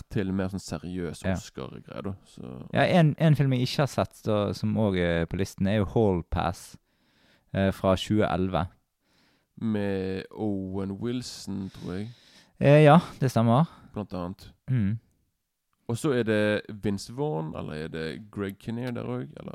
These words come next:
Speaker 1: I
Speaker 2: Eh,
Speaker 1: hvert fall,
Speaker 2: jeg vet ikke.
Speaker 1: i hvert fall Owen Wilson
Speaker 2: Ja.
Speaker 1: og en annen.
Speaker 2: Mm. Ja, men, eh, da,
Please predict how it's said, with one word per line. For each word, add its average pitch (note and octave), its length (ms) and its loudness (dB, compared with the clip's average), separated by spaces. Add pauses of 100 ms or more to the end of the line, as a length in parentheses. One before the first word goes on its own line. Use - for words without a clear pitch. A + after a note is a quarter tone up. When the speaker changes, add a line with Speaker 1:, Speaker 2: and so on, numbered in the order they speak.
(100)
Speaker 1:
I - 40 -4
Speaker 2:
Eh, - 40 0
Speaker 1:
hvert C#3 140 2
fall, G3+ 140 2
Speaker 2:
jeg F3 100 0
vet F3+ 240 2
ikke. E2+ 240 -2
Speaker 1:
i - 220 -8
hvert E3 120 4
fall D#3 140 4
Owen C3+ 240 4
Wilson B2+ 220 0
Speaker 2:
Ja. G#2+ 80 0
Speaker 1:
og F#2+ 60 -4
en G2 60 0
annen. F#2 200 -6 (180)
Speaker 2:
Mm. - 680 -4 (1600)
Ja, - 120 4 (120)
men, F3 260 4
eh, E3+ 120 4
da, D#3 440 4